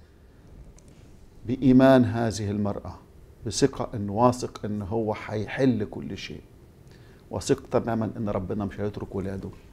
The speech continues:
يرجعوا فارغين. وأفضل قدامه أقول إن ما، ما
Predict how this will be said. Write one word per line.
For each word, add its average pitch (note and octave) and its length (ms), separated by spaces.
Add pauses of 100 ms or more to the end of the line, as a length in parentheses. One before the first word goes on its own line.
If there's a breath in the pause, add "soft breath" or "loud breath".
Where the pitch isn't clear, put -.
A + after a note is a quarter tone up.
(120)
يرجعوا F#2+ 420
فارغين. F#2+ 460 (1200 soft breath)
وأفضل A#2+ 540
قدامه A#2 400
أقول A#2 280
إن A#2+ 260 (100)
ما، A#2+ 680 (100)
ما C3+ 300